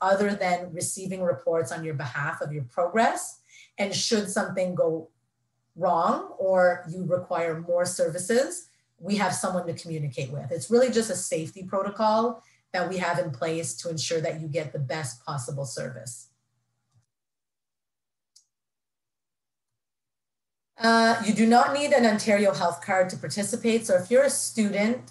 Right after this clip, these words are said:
um, from out of province or, uh, out of country for that matter, but you live in, in Ontario, you can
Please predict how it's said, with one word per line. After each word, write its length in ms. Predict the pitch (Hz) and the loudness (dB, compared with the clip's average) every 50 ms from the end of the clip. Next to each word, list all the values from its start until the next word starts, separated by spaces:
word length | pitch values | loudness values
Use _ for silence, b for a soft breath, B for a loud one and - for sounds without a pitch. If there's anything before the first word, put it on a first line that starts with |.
| - - | -12 -6
um, 340 | 180 170 170 170 165 165 165 | -4 -4 -2 -2 -4 -6 -6
from 460 | - - - - 180 165 170 170 165 - | -8 -8 -6 -4 -4 -4 -4 -8 -10 -6
out 240 | 170 170 170 180 185 | -4 0 0 2 2
of 160 | 160 131 - | 0 0 -2
province 680 | - 170 160 160 147 196 214 269 349 - - - - - | -2 0 0 0 2 2 0 0 0 -4 -10 -10 -10 -6
or, 460 | - 170 160 151 151 151 151 - - - _ _ _ _ _ _ _ _ _ _ _ _ _ - | -4 -4 -2 -2 -2 -2 -4 -6 -8 -14 _ _ _ _ _ _ _ _ _ _ _ _ _ -12
uh, 60 | 156 | -10
out 260 | 143 123 - 165 160 | -10 -10 -10 -14 -20
of 200 | 143 _ _ - | _ _ _ -10
country 260 | 180 202 - 185 160 | -8 -8 -6 -6 -6
for 80 | 139 156 | -6 -4
that 180 | 156 151 151 156 | -4 -6 -4 -4
matter, 540 | 151 143 139 151 165 190 226 226 - - _ - | -4 -4 -2 0 0 0 0 -2 -6 -10 _ -4
but 140 | 185 190 190 | -4 -4 -4
you 140 | 185 190 180 | -4 -6 -6
live 640 | 175 170 175 190 208 226 262 277 277 247 233 214 - - | -8 -6 -2 2 6 8 8 8 6 4 -2 -6 -8 -8
in, 240 | 196 180 175 180 180 - | -6 -6 -6 -8 -8 -6
in 160 | 185 165 - | -6 -6 -4
Ontario, 840 | 170 175 170 143 - 175 160 156 156 156 160 156 160 165 - - - b b b b b _ _ | -4 -6 -6 -6 -4 -2 -2 -2 -2 -2 -2 -2 -2 -4 -4 -6 -10 b b b b b _ _
you 160 | - 180 180 | -12 -8 -8
can 300 | 180 - - 190 185 185 | -8 -6 -6 -8 -8 -8